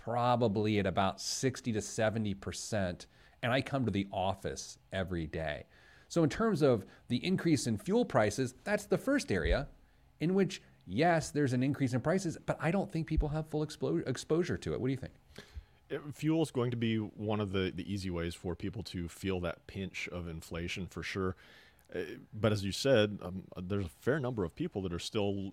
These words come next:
Speaker 2: doing a modified or hybrid work schedule where they're, they're not just having to, uh, you know, go into to work, or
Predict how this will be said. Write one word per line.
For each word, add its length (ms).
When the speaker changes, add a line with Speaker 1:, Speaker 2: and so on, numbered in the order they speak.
Speaker 2:
doing 280
a 220
modified 580
or 60
hybrid 440
work 180
schedule 440
where 180
they're, 300
they're 240
not 180
just 160
having 300
to, 420
uh, 240
you 80
know, 100
go 180
into 380
to 100
work, 400
or 200